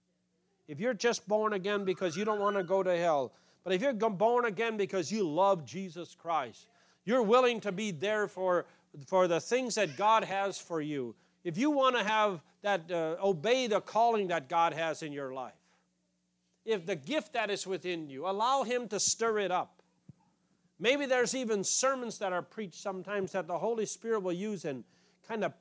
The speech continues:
prick your hearts, and, and you say, "Well, what must I do?" Remember that?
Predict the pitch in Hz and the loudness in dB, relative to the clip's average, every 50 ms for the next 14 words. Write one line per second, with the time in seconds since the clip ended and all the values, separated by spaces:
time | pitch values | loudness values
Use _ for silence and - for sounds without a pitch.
0 | _ - - 269 - - - 196 208 190 160 160 196 196 175 156 - - - 170 | _ -6 -4 -4 -4 -4 -4 -2 0 0 0 2 0 0 0 -2 -4 -10 -10 -8
1 | 165 156 151 151 160 160 160 160 175 196 180 - - 196 180 160 156 147 175 214 | -8 -8 -8 -10 -10 -10 -8 -6 -6 -6 -6 -6 -4 -4 -4 -2 -2 -2 -2 -2
2 | 226 220 226 233 214 - - 220 202 196 175 147 170 196 180 131 - _ _ _ | -4 -4 -6 -6 -6 -8 -8 -6 -6 -6 -6 -6 -8 -8 -8 -10 -14 _ _ _
3 | _ _ _ _ _ _ _ _ _ _ _ _ _ _ _ _ _ _ _ _ | _ _ _ _ _ _ _ _ _ _ _ _ _ _ _ _ _ _ _ _
4 | _ _ _ _ _ _ _ _ _ _ _ _ _ _ _ _ _ _ _ - | _ _ _ _ _ _ _ _ _ _ _ _ _ _ _ _ _ _ _ -12
5 | 131 160 185 196 202 202 196 220 220 214 | -8 -8 -6 -4 -4 -4 -2 -2 -4 -6